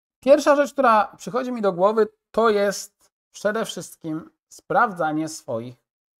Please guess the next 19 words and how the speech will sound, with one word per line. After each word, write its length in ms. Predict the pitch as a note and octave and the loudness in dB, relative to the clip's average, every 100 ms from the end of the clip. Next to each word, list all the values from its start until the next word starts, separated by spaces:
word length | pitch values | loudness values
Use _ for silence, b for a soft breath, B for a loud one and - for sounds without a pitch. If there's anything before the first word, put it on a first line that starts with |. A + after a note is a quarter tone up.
| _ _ _ _ _ _ _ | _ _ _ _ _ _ _
kroków 440 | C3+ C3+ C3+ C3+ - _ _ _ - | -2 0 -2 -8 -10 _ _ _ -4
do 120 | D3+ | -4
przodu. 500 | D#3+ - F#3+ F#3 - _ _ _ _ _ | -4 0 0 0 -4 _ _ _ _ _
No 60 | B3+ | -2
bo 120 | B3+ | 0
my 260 | B3 A3+ A3 _ _ _ | 0 -4 -8 _ _ _
gramy, 420 | C3 D3 G3 E3 | -8 2 2 2
tak? 260 | B2+ C#3 D#3 | 0 0 0
Zaczynamy 480 | D3+ D#3 D#3+ E3+ D#3 | -4 -6 -4 -2 -4
grać, 560 | C#3 C3 C#3 D3 - | -2 0 0 -2 -10
e, 280 | D#3+ C#3+ C3 | -12 -10 -10
pierwsze 680 | B2+ D3+ D#3+ D#3+ - D3 B2 | -10 -6 -4 -6 -10 -10 -10
dźwięki 500 | B2 C3+ D3 C3 A#2 | -10 -10 -10 -12 -16
w 80 | _ | _
prawej 500 | A2+ C3 D3+ D#3+ D#3 | -4 -2 0 -2 -4
ręce, 600 | D#3 D#3 D3 - C#3 A2+ | -6 -6 -10 -12 -10 -10
w 140 | G2+ | -12
lewej 520 | G#2 A#2 C#3+ D3+ D#3+ D#3 | -8 -2 -2 -2 -4 -4
ręce 480 | D3+ D3+ C3 C#3+ | -6 -8 -12 -14